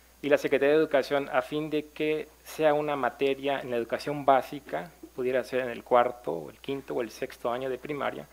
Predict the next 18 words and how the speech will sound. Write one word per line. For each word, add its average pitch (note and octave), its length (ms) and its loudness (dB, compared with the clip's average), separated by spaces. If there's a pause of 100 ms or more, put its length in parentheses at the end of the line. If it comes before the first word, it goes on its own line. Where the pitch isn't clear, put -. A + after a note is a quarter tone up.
(520)
para D3+ 160 4
que D#3+ 80 4
los D#3+ 120 2
niños F#3 300 4
conozcan D3+ 640 4
qué F3 400 -4
es - 220 -10
la B2 100 0
transparencia, A2 880 -6 (760)
porque - 180 -4
es - 100 2
todo E3 200 10
un E3 100 2
andamiaje, B2+ 680 4
se B2 120 0
dice C#3+ 240 4
fácil, E3 380 8
pero A#2+ 380 6